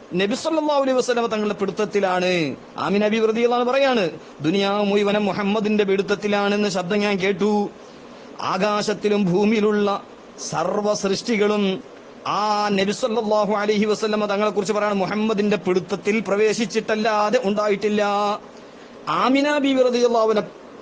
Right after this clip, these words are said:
പ്രസവിച്ചപ്പോൾ തന്നെ നബി സല്ലല്ലാഹു അലൈഹി വസല്ലമ തങ്ങളെ കുറിച്ച് ഇങ്ങനെ ഒരു ശബ്ദം കേട്ടിട്ടുണ്ട് എന്ന്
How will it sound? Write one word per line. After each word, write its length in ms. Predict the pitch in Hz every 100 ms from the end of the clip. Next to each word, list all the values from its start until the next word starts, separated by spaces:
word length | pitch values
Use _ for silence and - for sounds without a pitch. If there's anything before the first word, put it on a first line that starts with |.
| - - -
പ്രസവിച്ചപ്പോൾ 840 | 214 208 269 277 277 214 277 277 254
തന്നെ 320 | 247 240 220
നബി 160 | 196
സല്ലല്ലാഹു 380 | 220 254 247 247
അലൈഹി 120 | 233
വസല്ലമ 340 | 226 233 220 220
തങ്ങളെ 260 | 208 214
കുറിച്ച് 560 | 208 202 180 202 196 180 - - - - -
ഇങ്ങനെ 280 | 196 254 254
ഒരു 180 | 240 226
ശബ്ദം 400 | 202 190 247 233
കേട്ടിട്ടുണ്ട് 680 | 202 220 247 269 240 226
എന്ന് 500 | 220 208 226 247 302